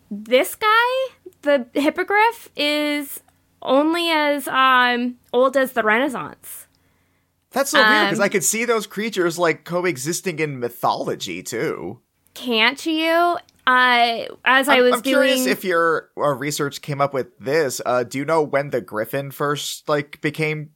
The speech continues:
Speaker 2: a concept? Or was that not something that you found in your hippogriff research?
Speaker 1: It wasn't something that I, uh, noted in the, um, research for the hippogriff, but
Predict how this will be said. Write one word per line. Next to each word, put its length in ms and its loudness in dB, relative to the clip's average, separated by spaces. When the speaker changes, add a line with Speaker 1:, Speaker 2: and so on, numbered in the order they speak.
Speaker 2:
a 140 2
concept? 840 -4
Or 120 -2
was 120 -6
that 160 0
not 160 0
something 280 -6
that 140 -2
you 140 -8
found 460 -6
in 180 -8
your 220 -6
hippogriff 580 -8
research? 640 -6
Speaker 1:
It 120 2
wasn't 360 0
something 500 0
that 420 0
I, 640 2
uh, 480 2
noted 460 2
in 240 -2
the, 480 0
um, 800 -2
research 480 0
for 160 0
the 100 0
hippogriff, 680 -2
but 680 0